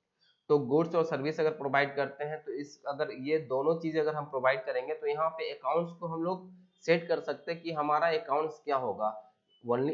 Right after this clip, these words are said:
accounts only या accounts with inventory। तो दोस्तों जैसे कि हमारा यहाँ पे देखेंगे कि maintain accounts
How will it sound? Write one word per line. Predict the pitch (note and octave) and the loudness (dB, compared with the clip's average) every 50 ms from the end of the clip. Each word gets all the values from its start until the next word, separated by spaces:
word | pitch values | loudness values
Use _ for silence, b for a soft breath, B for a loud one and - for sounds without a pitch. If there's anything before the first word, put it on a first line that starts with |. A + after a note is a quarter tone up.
| C#3+ | -2
accounts | C#3+ - - C#3 D3+ E3 E3 E3 E3 | -4 -2 4 6 6 6 6 4 2
only | D#3 D#3 D#3 D#3+ F3+ G#3+ F#4+ F#4+ - - | 2 4 4 4 4 2 2 0 -2 2
या | D3 E3 - - - - - - | 4 4 4 4 2 -8 -10 -10
accounts | - - C3+ D3+ E3+ F#3 F3+ - - - _ - _ _ _ _ _ - | -6 2 4 4 4 4 0 -4 -14 -20 _ -20 _ _ _ _ _ -2
with | A#2+ D#3 E3+ E3+ D#3+ | -2 -2 -2 -2 -4
inventory। | C3+ C#3 A#2+ G#2+ G#2 G2 - - G#2 G#2 - | -4 0 0 0 0 -2 -4 -6 -6 -6 -2
तो | - F3 E3 | -2 -2 0
दोस्तों | F3 F3 F3 F3+ G3 F3+ | 0 -2 0 0 0 2
जैसे | F3 E3+ E3 F3 F#3 F3 | 2 0 0 0 -2 -2
कि | F3+ F#3 | -2 -2
हमारा | F3+ E3 D#3 D#3+ E3 E3+ F3 F3+ | 0 2 4 6 6 8 8 6
यहाँ | F3+ F3 F3 F3 | 4 4 0 -2
पे | E3+ F3 E3 | -2 -2 -2
देखेंगे | D#3+ D#3 - F#3 D#3+ C#3+ C#3+ D3 | -4 -4 -4 -4 0 2 2 2
कि | C#3+ C#3+ D#3+ | 2 0 -2
maintain | D3+ D3 C#3+ C#3+ C#3+ C#3+ F3 F#3+ G3 | 0 2 2 2 0 0 -2 -2 0
accounts | D3+ D#3+ D#3 - D#3 E3 F3+ F#3 F3+ | 0 -2 -2 0 0 0 0 -2 -4